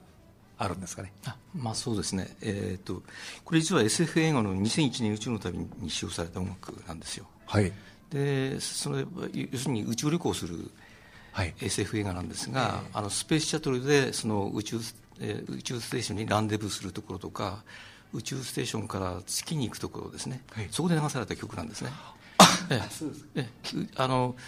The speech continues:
Speaker 2: 宇宙ステーションとそのスペースシャトルが、その、まあ、ワ-、ワルツを踊っているような、その、
Speaker 1: あららら。
Speaker 2: ドッキングするときにですね、
Speaker 1: ええ。
Speaker 2: ええ。というふうな感じでと-、撮られたやつですね。
Speaker 1: はあ、
Speaker 2: ええ。
Speaker 1: そう。
Speaker 2: それが非常に綺麗、え-、映像が綺麗で、
Speaker 1: ええ。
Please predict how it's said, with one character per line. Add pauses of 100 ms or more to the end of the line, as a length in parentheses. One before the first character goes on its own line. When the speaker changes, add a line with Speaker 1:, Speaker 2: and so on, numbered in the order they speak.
(120)
Speaker 2:
宇
宙
ス
テ
ー
シ
ョ
ン
と
そ
の
ス
ペ
ー
ス
シ
ャ
ト
ル
が、
そ
の、 (340)
ま
あ、
ワ-、
ワ
ル
ツ
を
踊
っ
て
い
る
よ
う
な、 (360)
そ
の、
Speaker 1:
あ
ら
ら
ら。
Speaker 2:
ド
ッ
キ
ン
グ
す
る
と
き
に
で
す
ね、
Speaker 1:
え
え。
Speaker 2:
え
え。 (300)
と
い
う
ふ
う
な
感
じ
で
と-、
撮
ら
れ
た
や
つ (200)
で
す
ね。
Speaker 1:
は
あ、
Speaker 2:
え
え。
Speaker 1:
そ
う。
Speaker 2:
そ
れ
が
非
常
に
綺
麗、
え-、 (100)
映
像
が
綺
麗
で、
Speaker 1:
え
え。